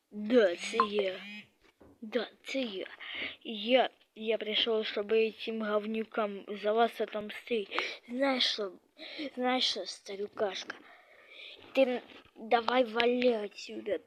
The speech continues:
ти як про це сказав. Ти б бачив мене.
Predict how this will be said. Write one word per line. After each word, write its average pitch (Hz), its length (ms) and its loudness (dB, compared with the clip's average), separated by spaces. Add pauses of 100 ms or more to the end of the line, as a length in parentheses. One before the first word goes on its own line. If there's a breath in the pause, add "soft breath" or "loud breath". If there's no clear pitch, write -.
ти 226 100 -8
як 214 360 0
про 202 180 -10
це 196 260 -12
сказав. 208 680 -8 (340)
Ти 220 120 -8
б 214 160 0
бачив 226 640 2
мене. 196 260 -8